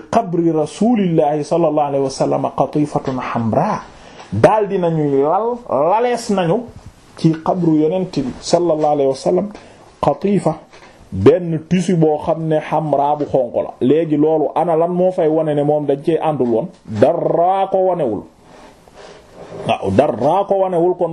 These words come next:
loolu ci boppam day wane ne sax lii nii mooy li gën, ndax loolu ju'ila, ju'ila fi qabri, eh,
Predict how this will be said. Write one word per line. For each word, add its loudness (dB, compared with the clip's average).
loolu 2
ci -2
boppam -2
day 2
wane 0
ne 0
sax -2
lii 2
nii 2
mooy 2
li 2
gën, 0
ndax 2
loolu 0
ju'ila, 2
ju'ila 0
fi -2
qabri, 0
eh, 4